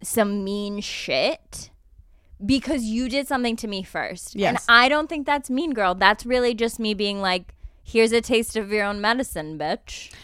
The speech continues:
Speaker 2: No, that's not mean girl. That's called having self-respect.
Speaker 1: Yeah.
Speaker 2: But yeah, I, I, you know, when you're just going through life and then a girl, like, you hear someone saying stuff about you or, like, you got uninvited to parties and shit and you're like,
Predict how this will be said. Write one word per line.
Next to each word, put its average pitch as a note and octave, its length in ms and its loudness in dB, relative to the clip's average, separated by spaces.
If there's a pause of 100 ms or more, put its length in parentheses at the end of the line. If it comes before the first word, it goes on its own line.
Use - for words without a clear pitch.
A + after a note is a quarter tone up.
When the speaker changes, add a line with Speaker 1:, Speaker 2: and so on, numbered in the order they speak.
(100)
Speaker 2:
No, C#4+ 180 10
that's C#4 280 6
not B3+ 240 6
mean B3+ 180 2
girl. G#3+ 280 6 (200)
That's A3+ 180 0
called C#4 240 4
having A3+ 240 0
self-respect. F#3 760 -4
Speaker 1:
Yeah. A3+ 380 -4
Speaker 2:
But A3+ 140 2
yeah, A3 220 4
I, G#3+ 220 4 (140)
I, A3 360 4 (340)
you B3 140 2
know, D#4 80 4
when F4+ 100 4
you're F4+ 80 2
just - 120 -4
going B3 180 0
through B3 160 0
life G#3 260 4
and A#3 100 2
then G#3 100 2
a F#3+ 80 0
girl, F#3 420 0
like, E3+ 180 -4
you G3+ 80 -4
hear F3+ 240 -2
someone F3+ 320 -4
saying F3+ 280 -2
stuff E3+ 200 -4
about F3 260 -2
you F3 240 -2
or, E3+ 100 0
like, D#3+ 240 -10 (180)
you G3+ 100 -4
got E3 140 0
uninvited E3+ 420 -2
to F#3 80 -8
parties E3+ 520 -4
and F3 120 -6
shit E3+ 220 -4
and F3 100 -6
you're E3 140 -2
like, D#3 400 -8